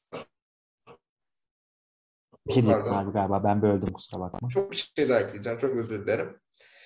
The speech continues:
Speaker 2: Ee, asist-, yok, estağfurullah. Ben, e, bir şey daha söylemeyi unuttum. Asistanlık şöyle bir şey. Ben artık son bir iki aydır anlıyorum. Yani bu öğrendiklerimi anladım. Bir şey daha anlıyorum. O da şu. Licensing meselesi. Asistan demek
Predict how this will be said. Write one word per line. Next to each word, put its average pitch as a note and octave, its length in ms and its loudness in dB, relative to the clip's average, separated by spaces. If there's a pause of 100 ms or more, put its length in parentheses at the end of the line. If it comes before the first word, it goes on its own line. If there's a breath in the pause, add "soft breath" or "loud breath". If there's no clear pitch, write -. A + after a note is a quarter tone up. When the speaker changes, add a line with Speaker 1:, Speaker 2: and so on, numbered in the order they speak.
(280 soft breath)
Speaker 2:
Ee, A2+ 600 4 (140)
asist-, - 380 0
yok, B2 120 2
estağfurullah. A2 640 -2
Ben, B2 260 -2
e, A#2 500 -2
bir B2 80 -8
şey C#3+ 200 0
daha C#3 140 6
söylemeyi B2+ 520 0
unuttum. A#2 220 -12 (640 soft breath)
Asistanlık D3 480 2
şöyle D3+ 240 2
bir C3 60 -6
şey. B2 300 -6
Ben A#2+ 80 -2
artık A#2+ 280 -6
son A2+ 180 -4
bir A#2+ 60 0
iki B2+ 180 4
aydır G#2+ 160 6
anlıyorum. G#2 680 -2
Yani G#2 200 -8
bu C#3+ 100 10
öğrendiklerimi B2+ 760 0
anladım. D#3+ 460 -2
Bir - 40 -10
şey C3+ 160 0
daha D#3+ 140 6
anlıyorum. E3 400 0
O B2+ 100 -6
da B2+ 60 0
şu. - 360 -4 (500)
Licensing C3+ 640 2 (200)
meselesi. G2 580 -6
Asistan D3 540 -2
demek C3+ 300 -2